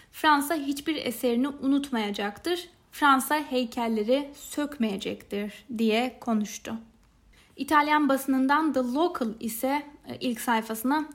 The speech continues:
İtalya Başbakanı Giuseppe Conte'nin son açıklamalarını taşımış ve habere göre Conte, I M F ve Avrupa Birliği ile yaptığı görüşmelerde İtalya'nın kurtulması için cesur bir plana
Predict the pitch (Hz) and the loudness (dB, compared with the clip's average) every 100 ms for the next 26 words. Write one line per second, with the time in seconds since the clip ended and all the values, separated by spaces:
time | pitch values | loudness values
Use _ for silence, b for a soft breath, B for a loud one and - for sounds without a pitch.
0 | - 240 - 254 240 214 226 226 226 220 | -12 -10 2 2 2 0 0 -2 -6 -4
1 | 254 302 240 233 262 - 269 285 277 240 | -2 0 -2 -2 -6 -4 -6 -2 -2 -2
2 | 240 339 381 B B B B B - 381 | -2 -2 -4 B B B B B 0 2
3 | 339 269 240 - 220 208 202 214 208 208 | 2 0 -4 -4 -2 -2 -4 -4 -6 -8
4 | - - 247 233 233 359 427 - _ - | -12 -4 -4 0 -2 -2 -4 -12 _ -4
5 | 277 294 277 240 220 269 233 262 320 B | 0 0 2 0 0 0 0 -2 -6 B
6 | B B - 311 269 311 349 - 269 269 | B B -2 2 4 2 -2 -2 0 2
7 | 285 277 320 311 339 - - 262 339 339 | 2 0 -2 0 -2 -4 0 4 4 2
8 | 254 233 214 220 220 220 214 233 226 226 | 0 0 -2 -2 -2 -6 -8 -6 -6 -4
9 | 226 220 262 240 220 214 208 214 220 330 | -2 0 0 -2 -2 -4 -2 -4 -2 -4
10 | 330 - _ 294 277 320 269 233 294 330 | -6 -20 _ -6 2 4 4 2 0 -2
11 | - 254 - 285 277 277 277 214 - 285 | -4 -6 -2 2 2 2 -2 -6 -2 0
12 | 302 226 262 - 294 247 320 320 - 269 | 0 2 0 0 -4 -2 -6 -6 0 4
13 | 294 269 - | 4 2 0